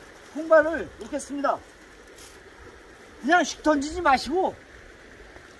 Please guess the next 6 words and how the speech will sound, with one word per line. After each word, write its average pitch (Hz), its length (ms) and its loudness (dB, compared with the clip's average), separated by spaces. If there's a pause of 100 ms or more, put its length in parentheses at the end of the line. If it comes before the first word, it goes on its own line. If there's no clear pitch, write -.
(500)
수평을 330 400 -2
맞추십시오. 294 600 -2 (1000)
자, 196 120 -2
던지겠습니다. 285 720 0 (340)
이렇게. 247 260 -6 (4000)
자, 170 200 -14